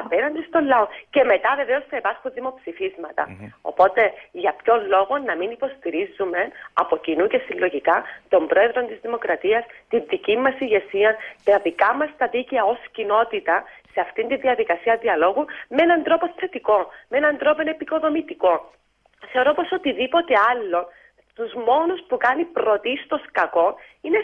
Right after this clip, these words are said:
Speaker 1: σε εμάς, είναι στους πρόσφυγες μας, είναι στους ανθρώπους που έχουν την προσδοκία να επιστρέψουν στα σπίτια τους. Οπότε νομίζω ότι πολλές φορές δυστυχώς ο διάλογος σε επίπεδο δημόσιο για πάρα πολύ λεπτά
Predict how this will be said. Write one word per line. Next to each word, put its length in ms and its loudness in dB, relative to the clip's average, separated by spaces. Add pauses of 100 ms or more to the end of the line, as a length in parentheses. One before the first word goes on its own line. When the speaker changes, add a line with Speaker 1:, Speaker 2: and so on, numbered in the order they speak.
Speaker 1:
σε 60 -2
εμάς, 380 2
είναι 220 -4
στους 160 -12 (100)
πρόσφυγες 600 0
μας, 140 -2
είναι 160 -4
στους 100 -14
ανθρώπους 540 2
που 80 2
έχουν 260 2 (240)
την 140 -4
προσδοκία 580 2
να 80 -2
επιστρέψουν 480 -4
στα 260 -4
σπίτια 500 0
τους. 140 0 (280)
Οπότε 380 2 (220)
νομίζω 320 0 (100)
ότι 120 2 (480)
πολλές 360 2 (120)
φορές 300 2
δυστυχώς 580 0 (360)
ο 140 6
διάλογος 760 0 (440)
σε 60 -2
επίπεδο 600 0
δημόσιο 440 -2
για 220 -2
πάρα 280 0
πολύ 260 0
λεπτά 460 -4